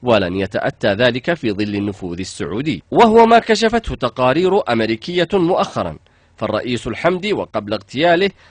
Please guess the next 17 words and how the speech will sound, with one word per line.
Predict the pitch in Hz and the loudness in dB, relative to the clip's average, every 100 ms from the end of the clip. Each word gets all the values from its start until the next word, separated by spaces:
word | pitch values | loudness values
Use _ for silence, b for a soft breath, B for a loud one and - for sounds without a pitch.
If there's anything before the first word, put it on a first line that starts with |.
| b - | b 0
طلب | 233 220 | 2 2
من | 214 208 | 2 0
الرئيس | 196 196 240 180 117 | 0 -2 -2 -4 -6
السوداني | - 110 107 113 117 156 135 104 | -10 -8 0 2 4 2 0 -2
آنذاك | 104 98 135 139 110 | -2 2 2 2 0
جعفر | 147 123 110 | -2 -2 -4
نميري | 101 113 151 156 185 185 | -2 0 2 2 0 -4
التدخل | 156 - 202 262 - 113 101 | -6 -2 0 0 -2 -4 0
لدى | 110 117 | 0 0
المملكة | 107 127 151 170 | 0 0 -2 -4
السعودية | 208 190 - 202 220 185 90 78 b b b | -6 -8 -2 -2 0 -2 -4 -8 b b b
وإبلاغها | 87 104 104 117 95 107 151 220 - B B - | -4 -2 2 2 2 2 4 2 0 B B 0
أن | 233 220 | 2 2
التوجه | - 208 247 180 131 107 | 2 2 4 2 -2 -2
لبناء | 101 104 113 127 - | -4 -4 -2 -2 -4
الدولة | 143 139 208 170 - | -8 -2 0 0 -4
اليمنية | 120 110 117 156 180 180 | -4 -4 -2 0 2 2